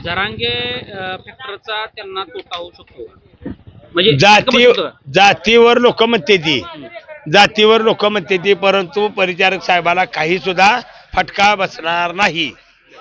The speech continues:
Speaker 2: कारण का बसणार नाही, तर ही सुज्ञ मतदार आहे. सुज्ञ मतदार ही पवार साहेबाचा विचार शंभर टक्के करून, शंभर टक्के करून तुम्हाला सांगतो, तुतारीला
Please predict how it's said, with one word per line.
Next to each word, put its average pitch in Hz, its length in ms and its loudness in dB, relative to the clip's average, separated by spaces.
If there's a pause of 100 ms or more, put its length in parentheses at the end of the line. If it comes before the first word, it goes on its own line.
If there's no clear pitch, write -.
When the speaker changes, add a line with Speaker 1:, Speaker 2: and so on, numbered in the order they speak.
(680)
Speaker 2:
कारण 226 220 6
का 254 280 4
बसणार 226 420 4
नाही, 147 280 0 (500)
तर 220 320 4
ही 202 300 -4
सुज्ञ 240 400 -4
मतदार 196 360 0
आहे. 120 160 -4 (600)
सुज्ञ 226 380 -2
मतदार 214 440 0
ही 208 160 0
पवार 202 360 -2
साहेबाचा 190 440 -4
विचार 190 400 -6
शंभर 190 300 -6
टक्के 185 260 -4
करून, 185 360 -8 (600)
शंभर 185 360 0
टक्के 214 340 -4
करून 196 380 -6
तुम्हाला 190 260 -4
सांगतो, 180 260 -6
तुतारीला 180 760 -2